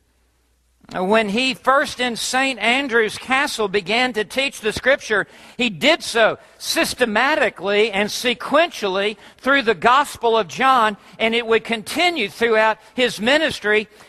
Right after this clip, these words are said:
preaching even through large Old Testament prophetic books like Isaiah, as well as Daniel and Haggai. Now listen to this quote. Knox said, "We like,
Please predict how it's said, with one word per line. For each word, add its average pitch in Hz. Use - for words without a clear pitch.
preaching 262
even 262
through 208
large 240
Old 294
Testament 233
prophetic 240
books 214
like 196
Isaiah, 202
as 202
well 262
as 202
Daniel 220
and 202
Haggai. 165
Now 202
listen 277
to 240
this 214
quote. 151
Knox 226
said, 233
"We 208
like, 208